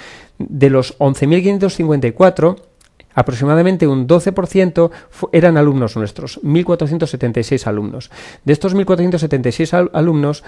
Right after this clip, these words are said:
la mediana de netas es de ciento diez coma sesenta y siete, comparado con ochenta y seis,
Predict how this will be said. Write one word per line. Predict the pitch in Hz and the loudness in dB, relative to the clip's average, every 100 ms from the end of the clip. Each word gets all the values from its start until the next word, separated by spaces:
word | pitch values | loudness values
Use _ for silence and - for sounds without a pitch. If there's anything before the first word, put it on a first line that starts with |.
| - | -6
la | - 123 | 2 2
mediana | 123 135 170 175 | 4 2 2 4
de | 170 | 4
netas | 175 170 156 - - - | 2 2 0 -2 -12 -2
es | 160 170 | 0 2
de | 170 | 0
ciento | 160 185 180 175 | 0 -2 0 0
diez | 156 180 - | 2 0 0
coma | 175 165 | 0 0
sesenta | 139 131 113 113 | -2 -2 0 -2
y | |
siete, | 110 123 110 123 | -2 -4 -4 -6
comparado | 120 113 120 135 170 | -6 -2 0 2 0
con | 185 196 214 | -2 -4 -4
ochenta | 156 135 143 131 120 | -6 -4 -4 -2 -2
y | |
seis, | - 156 156 - | 0 2 2 -2